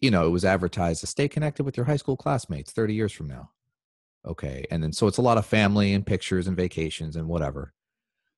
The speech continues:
On the LinkedIn side, it is much more of a professional presentation, and it's, it's professional networking and businesses and that kind of thing.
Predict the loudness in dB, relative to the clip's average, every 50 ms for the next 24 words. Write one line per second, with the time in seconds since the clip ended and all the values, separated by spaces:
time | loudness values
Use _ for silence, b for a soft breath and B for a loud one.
0 | _ _ _ _ _ _ _ _ _ _ _ _ _ -2 0 2 2 2 2 2
1 | 2 2 2 0 0 2 2 2 4 4 4 4 2 2 2 2 2 0 0 0
2 | -2 -2 -2 0 0 0 0 -4 -6 -6 -6 -8 -4 -2 -2 -4 -2 -4 -4 -4
3 | -4 -4 -4 -4 -4 -4 -4 -4 -6 -4 -4 -4 -4 -4 -6 -6 -6 -4 -4 -4
4 | -4 -6 -8 -10 -12 -12 -10 -10 -10 -10 -8 -10 -14 -10 -10 -10 -6 -2 -2 -4
5 | -2 -4 -4 -2 -2 0 -2 -2 -2 -4 -4 -4 -4 -4 -4 -4 -4 -2 -2 -2
6 | -2 -2 -2 -4 -4 -2 -2 -4 -4 -4 -6 -8 -6 -6 -6 -6 -4 -4 -4 -4
7 | -4 -4 -4 -4 -4 -6 -8